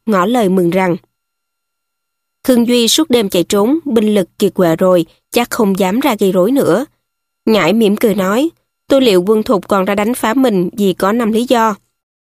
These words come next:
Thái xin cho biết những nguyên cớ ấy, Ngải thông thả giảng. Quân Thục tuy thua, phải lui về, nhưng họ vẫn có thể thừa thắng.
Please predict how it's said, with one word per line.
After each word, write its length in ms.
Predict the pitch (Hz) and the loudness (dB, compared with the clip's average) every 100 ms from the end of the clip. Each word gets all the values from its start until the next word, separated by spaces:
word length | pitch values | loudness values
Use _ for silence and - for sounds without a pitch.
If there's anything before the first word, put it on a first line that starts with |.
| _ _ _ _ _ _ | _ _ _ _ _ _
Thái 300 | - 233 254 | -6 -2 0
xin 300 | 320 269 226 | 0 0 -2
cho 140 | 214 214 | -2 0
biết 260 | 254 330 | 0 0
những 260 | 240 170 220 | 0 0 0
nguyên 180 | 247 190 | 0 0
cớ 140 | 214 | -2
ấy, 320 | 190 214 320 - - | -2 0 -2 -4 -6
Ngải 320 | 226 170 165 - | -2 0 0 -2
thông 200 | 220 202 | -6 -4
thả 200 | 180 180 | -4 -2
giảng. 360 | 185 131 240 - _ _ _ _ _ _ _ _ _ _ _ _ _ | 0 -2 -4 -8 _ _ _ _ _ _ _ _ _ _ _ _ _
Quân 180 | 302 294 | -2 -2
Thục 320 | 285 226 - | 0 -2 -2
tuy 140 | 254 240 | -4 -2
thua, 340 | 254 262 247 - _ | 0 0 0 -4 _
phải 180 | - 208 | -6 -2
lui 140 | 214 202 | 0 0
về, 260 | 196 180 156 _ _ _ - | 0 0 -4 _ _ _ 0
nhưng 240 | 285 285 | 2 2
họ 240 | 247 170 156 185 | 0 0 -2 0
vẫn 200 | 170 170 | 0 0
có 140 | - | -2
thể 200 | - 170 | -4 -4
thừa 220 | - 190 160 | -2 -2 -2
thắng. 280 | - 190 | -2 -4